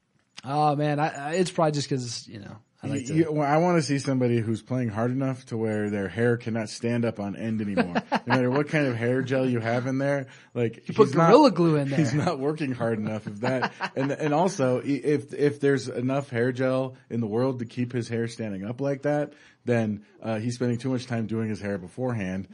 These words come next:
Speaker 1: Did anybody else huff and puff more than Chris Anderson, though? And his hair stayed up. <laughs>
Speaker 2: Okay, well, here's the thing. Chris Anderson wasn't supposed to be the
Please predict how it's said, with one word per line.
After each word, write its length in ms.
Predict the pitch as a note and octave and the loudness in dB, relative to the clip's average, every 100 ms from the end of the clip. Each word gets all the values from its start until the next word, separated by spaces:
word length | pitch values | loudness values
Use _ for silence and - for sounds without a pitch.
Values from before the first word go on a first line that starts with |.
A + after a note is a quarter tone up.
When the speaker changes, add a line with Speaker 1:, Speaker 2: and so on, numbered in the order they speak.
| - | -6
Speaker 1:
Did 120 | C#3+ | 0
anybody 280 | F#3 G3 G3+ | 2 2 4
else 160 | G3+ - | 4 2
huff 240 | D#3+ E3+ | -2 -2
and 100 | D#3+ | -2
puff 240 | - E3 - | 0 -2 0
more 160 | E3 | 2
than 100 | D3+ | 0
Chris 280 | - D3 - | 0 -2 0
Anderson, 400 | D3+ D#3+ D3 D#3+ | 0 0 0 0
though? 200 | D#3+ D#3+ D3+ | 0 -2 -4
And 180 | B2 | -4
his 160 | A2+ D3 | -2 -2
hair 160 | C3+ A#2 | 0 -2
stayed 360 | - D#3+ C3+ | 0 0 0
up. 160 | A#2 F#2+ - | -4 -8 -16
<laughs> 40 | - _ - | -20 _ -10
Speaker 2:
Okay, 220 | A#2+ A#2+ - | -6 -6 -8
well, 280 | G2 A#2 - - A#3 | -8 -2 -2 -2 -8
here's 240 | - B2 G2 | -4 -4 -4
the 80 | |
thing. 320 | F#2 A2 F2+ E2 | -6 -6 -6 -8
Chris 200 | A#2 A2+ | -10 -6
Anderson 360 | B2 A#2+ A#2+ F#2+ | -2 -2 -2 -6
wasn't 220 | G2+ G2 | -6 -8
supposed 260 | - G2 - | -8 -10 -10
to 40 | |
be 80 | G2+ | -10
the 160 | E2 | -10